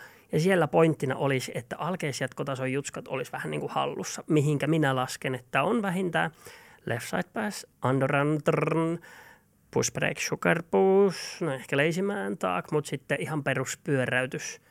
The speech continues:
tai pyöräyttäminen. Ja sitten vippi. Et nää kun on hallussa, niin hei, se on niinku tapahtuma teikäläiselle. Et mä oon kovasti tossa nyt opettanut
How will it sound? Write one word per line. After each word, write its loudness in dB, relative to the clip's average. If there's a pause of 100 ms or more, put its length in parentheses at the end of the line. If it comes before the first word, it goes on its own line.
(280)
tai -2
pyöräyttäminen. -4 (320)
Ja -4
sitten -6
vippi. -4
Et 0
nää 2
kun 2
on 4
hallussa, 4
niin 2
hei, 2
se 2
on 6
niinku 0
tapahtuma -2
teikäläiselle. -4
Et -8
mä 0
oon 0
kovasti 0
tossa -2
nyt 0
opettanut -2